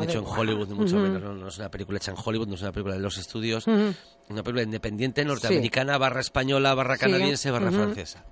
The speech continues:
Speaker 1: Muy bien.
Speaker 2: Sí.
Speaker 1: Bueno, eh, una película en cualquier caso maravillosa que trata, eh, de una forma, no sé, directa o indirecta,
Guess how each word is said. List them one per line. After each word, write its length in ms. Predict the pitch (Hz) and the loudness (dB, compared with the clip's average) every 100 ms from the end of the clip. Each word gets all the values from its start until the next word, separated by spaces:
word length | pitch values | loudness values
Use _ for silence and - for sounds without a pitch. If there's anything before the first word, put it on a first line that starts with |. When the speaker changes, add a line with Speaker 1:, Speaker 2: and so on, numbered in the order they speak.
| - | -4
Speaker 1:
Muy 340 | 190 196 170 | 2 2 2
bien. 320 | 160 156 165 | 2 0 -2
Speaker 2:
Sí. 160 | - - 87 - - | -6 -10 -12 -14 -2
Speaker 1:
Bueno, 340 | 208 208 214 202 | 4 6 6 4
eh, 300 | 202 190 196 | 4 4 4
una 260 | 208 220 220 | 4 4 4
película 340 | 233 214 226 | 2 4 2
en 80 | 214 | 4
cualquier 300 | 214 214 220 | 2 2 4
caso 240 | 226 240 | 4 4
maravillosa 760 | 220 202 202 208 220 208 220 196 | 4 6 4 4 4 4 4 4
que 120 | 185 | 0
trata, 1080 | 185 196 202 202 208 208 208 202 202 202 202 | 4 4 4 2 4 2 2 2 2 2 2
eh, 460 | 196 196 190 190 190 190 180 185 180 175 | 2 2 2 2 0 0 -2 -2 -2 4
de 120 | 220 | 6
una 200 | 247 240 | 6 6
forma, 480 | 277 226 214 190 190 | 6 6 4 2 2
no 120 | 214 | 2
sé, 320 | 240 196 180 156 | 2 2 2 -2
directa 440 | 196 208 220 190 | 0 0 2 2
o 60 | 190 | 4
indirecta, 580 | 190 196 208 - 269 | 4 2 2 4 4